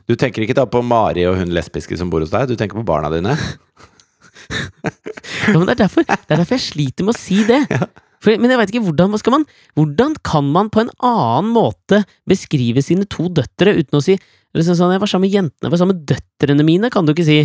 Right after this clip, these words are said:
Speaker 1: De to små snuppene.
Speaker 2: Nei, åh, ja, det får jeg hvert, jeg får veldig sånn tidlig flauhetsgenet, eh, slår inn.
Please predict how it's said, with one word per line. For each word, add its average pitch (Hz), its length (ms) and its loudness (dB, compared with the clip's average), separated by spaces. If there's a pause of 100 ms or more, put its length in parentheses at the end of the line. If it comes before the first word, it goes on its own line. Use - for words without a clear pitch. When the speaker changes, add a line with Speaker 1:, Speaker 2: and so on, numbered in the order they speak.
Speaker 1:
De 214 240 -2
to 220 180 0
små 185 280 0 (100)
snuppene. 180 640 -2 (100)
Speaker 2:
Nei, 220 240 0 (160)
åh, 302 560 2 (160)
ja, 226 240 4
det 240 180 2
får 294 160 2
jeg 302 60 -8
hvert, 190 240 -4
jeg 233 240 0
får 233 240 4
veldig 208 240 0
sånn 226 160 -2 (220)
tidlig 175 640 2 (600)
flauhetsgenet, 160 2000 2 (160)
eh, 220 80 2
slår 208 400 2
inn. 240 140 2